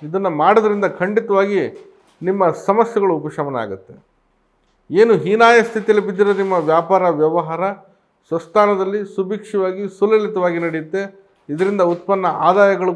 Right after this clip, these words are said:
ಕೂಡ ಹೆಚ್ಚಾಗಿ ನಿಮ್ಮ ಜೀವನದಲ್ಲಿ ಸಿಗುವಂಥ ಒಂದು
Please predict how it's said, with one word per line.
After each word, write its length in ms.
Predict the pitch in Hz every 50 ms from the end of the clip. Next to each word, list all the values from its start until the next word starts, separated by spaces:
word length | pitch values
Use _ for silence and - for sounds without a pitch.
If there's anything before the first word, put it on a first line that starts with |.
| 180
ಕೂಡ 100 | 175 170 165 156 147
ಹೆಚ್ಚಾಗಿ 360 | 156 156 - 175 165 170 180 170 160
ನಿಮ್ಮ 140 | 151 151 147 143 127 117 113 -
ಜೀವನದಲ್ಲಿ 640 | 156 170 185 180 180 175 160 151 160 160 180 202 214 208 - - _ _ _ _ _ _ _ -
ಸಿಗುವಂಥ 560 | 175 175 180 202 196 185 170 165 - 156 - 185 196 190 175 160
ಒಂದು 200 | 156 151 147